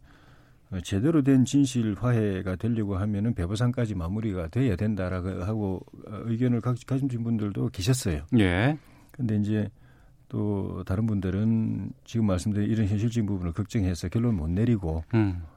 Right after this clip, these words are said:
Speaker 1: 그래서 여당도 양해 하에 이번에 이 부분 뺐는데, 어, 이십일 대 들어가면은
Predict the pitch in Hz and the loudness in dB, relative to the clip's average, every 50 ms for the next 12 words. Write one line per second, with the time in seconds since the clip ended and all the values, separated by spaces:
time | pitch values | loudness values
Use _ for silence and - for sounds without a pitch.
0 | - - _ - - 98 101 95 90 92 92 104 107 110 110 104 107 107 101 98 | -20 -20 _ -12 -10 -8 -6 -4 -2 0 0 2 2 2 2 2 2 0 2 2
1 | 101 110 117 110 101 92 90 107 107 104 95 87 90 92 92 107 110 104 98 104 | 2 4 4 4 2 2 2 2 2 2 2 0 0 -2 0 0 0 0 0 0
2 | 104 110 110 95 95 92 - 110 120 120 117 113 107 113 120 127 127 127 - - | 0 -2 -2 -2 -2 -4 -2 0 0 2 2 0 0 2 0 0 0 -2 -10 -20
3 | - - - - - - - - - - - - - - 90 87 85 85 87 95 | -20 -20 -20 -20 -20 -20 -20 -20 -20 -20 -20 -18 -12 -8 -6 -6 -4 -4 -4 -4
4 | 90 - 120 120 - 123 104 123 127 110 104 113 113 117 107 98 104 104 104 104 | -2 -2 -4 0 0 2 2 4 4 4 4 4 4 4 2 2 2 2 0 0
5 | 104 104 - | 0 -2 -4